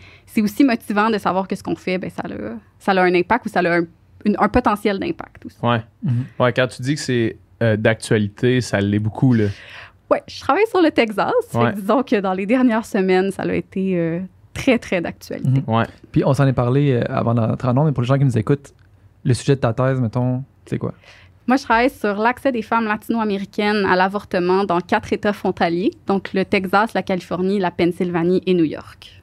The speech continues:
Speaker 2: Hmm.
Speaker 3: Ok. Ok.
Speaker 2: Fait que c'est, c'est, ben, c'est pour ça, en fait, qu'on voulait, qu'on voulait te recevoir. J'ai envie de ça, évidemment. Euh, moi, j'ai essayé de, euh, tu sais, comme av-, avant, avant chaque podcast où est-ce qu'on parle d'un sujet que, que, ben, que je maîtrise pas ou que je connais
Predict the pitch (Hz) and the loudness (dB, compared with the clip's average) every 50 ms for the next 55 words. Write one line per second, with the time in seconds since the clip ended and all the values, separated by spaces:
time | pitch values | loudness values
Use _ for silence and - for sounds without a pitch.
0 | - - - 123 117 110 208 240 - - - - - - - - - _ _ _ | -12 -4 0 2 2 2 2 0 -2 -10 -20 -20 -20 -20 -20 -20 -20 _ _ _
1 | _ _ - _ _ _ _ - 147 123 - 185 240 - - 127 123 - - - | _ _ -20 _ _ _ _ -6 -6 -6 -6 -6 -6 0 0 0 0 0 0 2
2 | 131 120 - - 104 - - - 127 120 110 95 127 123 120 - - 131 113 - | 2 0 0 -4 -8 -6 -2 0 0 0 2 0 0 -2 0 0 -2 -2 -2 -2
3 | 139 123 - - 165 156 139 147 139 131 127 110 110 113 113 117 117 110 - 113 | -6 -4 0 0 0 0 2 0 0 0 0 0 0 2 2 2 0 0 -2 0
4 | 110 110 113 113 113 110 101 101 - 98 98 101 107 127 135 127 101 104 107 104 | 0 2 0 0 0 -2 -2 -2 -2 -2 0 2 2 2 2 0 -2 -4 -2 -4
5 | 101 101 - 120 113 107 107 107 95 95 107 139 175 190 - - - - - - | -4 -4 -2 -2 -2 -2 -2 -2 0 0 2 0 0 -2 -4 -10 -20 -20 -20 -10
6 | - - 120 123 123 123 120 120 120 117 - - _ _ _ - 139 151 190 240 | -2 2 2 4 4 4 2 2 0 -4 -8 -12 _ _ _ -6 -2 0 2 2
7 | 233 180 156 151 139 - - 160 151 151 160 175 175 151 131 123 123 127 135 135 | 2 2 2 0 0 0 -2 -4 -2 0 0 -2 -2 0 0 2 2 2 2 0
8 | 139 - - - 110 110 98 92 95 - - - - 62 - - - - - _ | 0 -2 -6 -6 -4 -4 -4 -4 -4 -6 -8 -10 -12 -14 -14 -16 -20 -20 -20 _
9 | _ _ _ _ - - 143 135 - 139 127 123 123 120 117 107 - 104 113 117 | _ _ _ _ -4 -2 -2 0 2 0 0 2 0 -2 -2 -4 -4 -2 -2 0
10 | 123 135 143 156 160 156 - - _ _ _ - - - 110 117 113 127 135 139 | 0 0 0 -2 -2 -6 -10 -20 _ _ _ -8 -4 -2 -2 0 0 0 0 0
11 | 143 - - 175 170 - 147 131 - - 139 131 143 - - 110 - - 110 104 | 0 0 -2 -4 -2 0 -2 -2 0 0 0 0 0 -2 -4 -8 -4 -4 -4 -4
12 | 104 - 117 120 127 127 117 110 107 110 - - 120 113 120 120 120 - 113 107 | 0 0 0 2 0 0 -2 -4 -4 -4 -6 -10 -6 -2 -2 -2 -2 0 -2 -2
13 | 101 98 - - 98 90 - 92 85 98 - 107 104 110 104 101 104 - - 110 | -2 -2 -4 -6 -6 -6 -6 -8 -10 -10 -10 -10 -8 -6 -6 -6 -6 -6 -6 -8
14 | 107 104 - - 117 120 117 110 104 - - 104 104 - - - 107 104 107 107 | -8 -8 -4 0 0 2 2 0 -2 -4 -4 -6 -6 -4 -4 -4 -4 -2 -2 -2
15 | 101 - | -4 -4